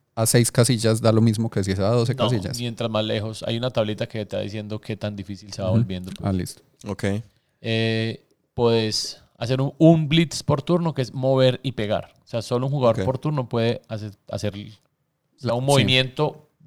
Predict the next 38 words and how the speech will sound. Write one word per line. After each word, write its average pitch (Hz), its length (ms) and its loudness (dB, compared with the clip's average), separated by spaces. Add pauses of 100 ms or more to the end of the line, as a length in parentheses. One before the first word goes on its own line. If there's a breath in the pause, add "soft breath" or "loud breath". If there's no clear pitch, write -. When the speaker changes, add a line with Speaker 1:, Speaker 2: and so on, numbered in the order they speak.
(140)
Speaker 2:
gol-, 120 220 2 (100)
golpear 120 560 4
y 123 100 -6
seguir 110 220 -6
moviendo, 156 720 -2
o 123 140 4
golpear 117 340 4
al 120 80 -2
principio 110 420 -6
y 120 40 -6
mover 110 300 -2
y 110 40 -8
seguir 107 300 -8
al-, 107 160 -8
hasta - 220 -10
que 98 180 -12
quiera. 131 360 0 (540)
En 117 60 -20
cualquier 110 280 -8
momento 113 280 -6
puede 107 120 0
hacer 110 140 -6
ese, 107 420 -6 (200)
Speaker 1:
Ujú. 120 240 -6 (160)
Speaker 2:
ese 107 140 -10
golpe. 104 380 -8 (200)
Speaker 1:
Que 131 120 0
esa, 123 80 2
esa 135 220 4
normalmente 120 520 4
es 127 80 -2
como 131 120 0
una 123 120 0
jugada 95 280 0
estrella. 107 460 -2
Cada, 98 360 0
cada 110 280 2
turno, 120 640 2